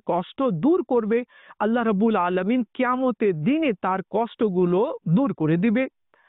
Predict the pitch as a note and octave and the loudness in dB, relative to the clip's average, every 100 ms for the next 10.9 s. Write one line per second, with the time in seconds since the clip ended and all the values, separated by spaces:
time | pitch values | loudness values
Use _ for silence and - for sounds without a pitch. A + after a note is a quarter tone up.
0 | _ - - B3+ B3 E4 D#4+ D#4+ C#4+ A#3 | _ -14 -4 -4 0 0 0 -2 -2 0
1 | B3+ B3 G3 G3+ - A3 G3+ A#3 D4 D4+ | 0 0 0 -2 -2 -2 0 0 0 0
2 | F#3 E3+ G3 A3 A#3+ C#4 F#3+ C3 C3+ B3 | 0 0 -2 0 0 0 0 -2 -2 0
3 | D4 D#4 - - A#3 G#3+ - C#4+ A3+ C#3 | 0 -2 -6 -4 0 0 0 -2 -2 -2
4 | A#3+ C#4 F#4+ F4+ B3 G#3+ F3 G3 B3 - | -2 0 -2 -2 0 0 0 0 0 -2
5 | F#3 F#3+ - F3 F3+ G3+ C4 - - C#4 | -2 -2 -2 -2 0 0 -2 -6 -4 -2
6 | E4 G4 C4 B3+ G3 G#3 F#3+ D#3 - - | 0 -2 0 0 2 2 0 -4 -12 -20
7 | _ - G3+ G#3 B3 A#3+ F3 C#3+ C#3 A#3 | _ -4 -2 0 0 0 -4 -4 0 2
8 | C4+ B3+ G3+ - - F3+ F3+ A3 B3 A#3 | 2 0 -2 -8 -2 0 0 0 0 0
9 | C#3+ E3 F3 - G#3+ B3 G#3 C3 D3+ C#3+ | -2 -2 -2 0 0 2 -2 -4 -4 -4
10 | D3+ C#3+ E3+ G3+ G#3+ G#3+ G#3+ G3+ E3 | -6 0 2 4 4 2 2 2 0